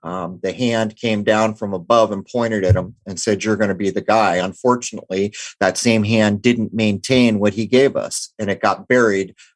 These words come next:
by modern tradition, modern history, which, as we know, is mostly a lie agreed upon.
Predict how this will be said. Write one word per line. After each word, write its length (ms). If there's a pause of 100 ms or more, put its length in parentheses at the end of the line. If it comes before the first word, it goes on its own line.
(100)
by 220
modern 400
tradition, 580
modern 340
history, 460
which, 240
as 200
we 100
know, 260
is 140
mostly 320
a 40
lie 240
agreed 360
upon. 460